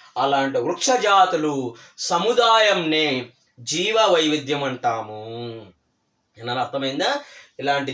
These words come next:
జంతు జాతులు, ఇలాంటి వృక్ష జాతులు సముదాయంని జీవ వైవిధ్యం అంటున్నాము. అందువల్ల ప్రపంచంలో ఉన్న పన్నెండు జీవ వైవిధ్య దేశాలలో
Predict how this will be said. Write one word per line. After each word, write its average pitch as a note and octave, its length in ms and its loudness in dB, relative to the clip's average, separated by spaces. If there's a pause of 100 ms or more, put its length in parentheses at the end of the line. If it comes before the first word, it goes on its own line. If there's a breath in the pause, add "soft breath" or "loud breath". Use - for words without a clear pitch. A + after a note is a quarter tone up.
(120)
జంతు F#3 400 -2
జాతులు, D#3+ 640 -2 (400 loud breath)
ఇలాంటి C#3+ 320 0
వృక్ష C#3 340 -2
జాతులు F#3 500 2
సముదాయంని D3+ 1000 -2 (220 loud breath)
జీవ D#3+ 400 0
వైవిధ్యం C3+ 480 -2
అంటున్నాము. A2+ 720 -8 (240 loud breath)
అందువల్ల D#3 560 0 (460 loud breath)
ప్రపంచంలో F3+ 840 0
ఉన్న D3+ 180 -2 (140)
పన్నెండు F3 380 -2
జీవ D#3+ 360 -4 (140)
వైవిధ్య F3 380 0
దేశాలలో C3 920 -2